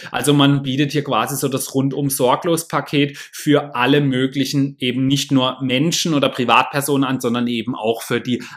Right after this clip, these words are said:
Arbeitgeber und weitere Leistungsbringer im Gesundheitssystem. Also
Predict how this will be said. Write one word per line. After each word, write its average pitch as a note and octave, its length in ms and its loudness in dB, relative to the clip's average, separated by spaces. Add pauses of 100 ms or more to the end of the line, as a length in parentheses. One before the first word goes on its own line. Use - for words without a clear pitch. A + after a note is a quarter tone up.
(120)
Arbeitgeber B2 1300 2
und A#2+ 360 -2
weitere A#2+ 840 0
Leistungsbringer A#2+ 1300 0
im A2+ 160 -8
Gesundheitssystem. A2 1040 -4
Also A2+ 280 -4